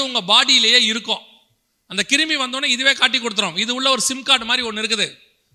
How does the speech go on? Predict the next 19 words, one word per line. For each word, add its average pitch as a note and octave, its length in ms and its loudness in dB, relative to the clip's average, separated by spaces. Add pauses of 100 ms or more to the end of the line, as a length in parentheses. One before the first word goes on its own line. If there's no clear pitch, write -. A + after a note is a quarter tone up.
உங்க F#3 120 -4
கையிலயோ C4 320 4
நெத்தியிலயோ B3 320 4
வச்சிருவாங்க. G#3+ 260 2
இதுக்கு G#3 160 0
பேர் A#3+ 180 0
பயோசிப்னு A3+ 640 0
பேர், D3+ 160 0 (480)
வச்சிருவாங்க. G#3+ 440 2 (800)
இது C#4+ 220 4 (280)
கிருமி D#4+ 320 -2
வந்த B3 260 -2
உடனேயே A3 480 4 (240)
நீங்க G3+ 200 -4
ஹாஸ்பிட்டலுக்கு A#3+ 520 0
போய் B3 120 0
உங்க A3 100 -12
கையை B3+ 260 2
வச்சாலே G#3 480 4